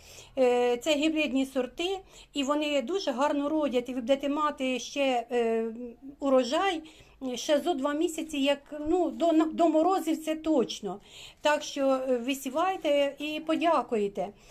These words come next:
Е, мені писали підписники, що висівали дині, і в вересні місяці, в жовтні, якщо не буде морозів,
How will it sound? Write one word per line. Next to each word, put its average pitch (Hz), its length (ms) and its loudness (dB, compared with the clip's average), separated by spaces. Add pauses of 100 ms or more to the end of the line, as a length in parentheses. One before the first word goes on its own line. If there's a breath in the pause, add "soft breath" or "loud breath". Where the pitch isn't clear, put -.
(260 loud breath)
Е, 262 60 0
мені 311 220 6
писали 311 420 0
підписники, 277 720 -4
що 269 180 -6
висівали 277 720 0 (120)
дині, 269 500 2 (340 loud breath)
і 294 380 4
в 240 100 -6
вересні 294 480 2
місяці, 254 840 0
в 220 80 -6
жовтні, 262 600 0
якщо 247 340 -2
не 294 100 -4
буде 262 260 -2
морозів, 294 520 0